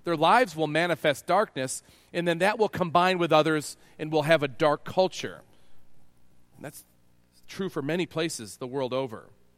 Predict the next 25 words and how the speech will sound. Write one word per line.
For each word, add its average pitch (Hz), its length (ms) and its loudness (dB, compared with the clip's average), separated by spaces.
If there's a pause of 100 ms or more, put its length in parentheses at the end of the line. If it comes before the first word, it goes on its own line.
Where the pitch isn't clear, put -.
(1200)
Sin 196 400 -4
has 135 200 -8
brought 120 360 -6
darkness 127 440 -4
to 143 140 -10
our 127 80 -4
minds, 123 600 -6 (440)
to 147 100 -8
our 127 80 -2
lives, 120 360 -2
and 113 100 -14
to 127 80 -10
our 113 60 -6
culture. 135 400 -4
This 151 200 -8
is 160 120 -12
the 156 80 -4
darkness 139 800 -2 (380)
that's 147 220 -4
referred 156 420 -2
to 147 120 -6
in 127 100 -2
the 123 100 -2
general 135 540 -2
way 113 320 -2